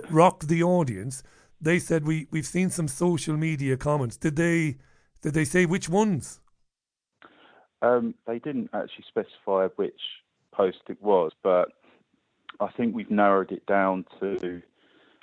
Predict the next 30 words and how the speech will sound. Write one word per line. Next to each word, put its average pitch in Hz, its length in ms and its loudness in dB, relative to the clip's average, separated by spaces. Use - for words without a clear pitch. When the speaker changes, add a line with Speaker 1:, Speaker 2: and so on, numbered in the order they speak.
Speaker 2:
one 101 260 2
or 92 120 -4
two 98 240 -2
posts 92 320 0
that 95 200 -4
it 82 120 -8
was 92 180 -8
likely 95 600 4
to 90 60 -4
have 82 200 -6
been. 78 420 -2
Um, 92 240 4
there 98 80 0
was 101 120 -4
one 117 140 0
in 104 100 -2
particular - 760 -6
which 85 260 -6
was, 90 180 0
um, 87 380 4
questioning 92 920 -2
an 101 40 -2
event 104 440 0
that 101 220 2
Southend 110 600 0
Pride 113 380 -2
were 113 220 -2
promoting, 117 800 -6
and, 101 460 2
um, 101 400 4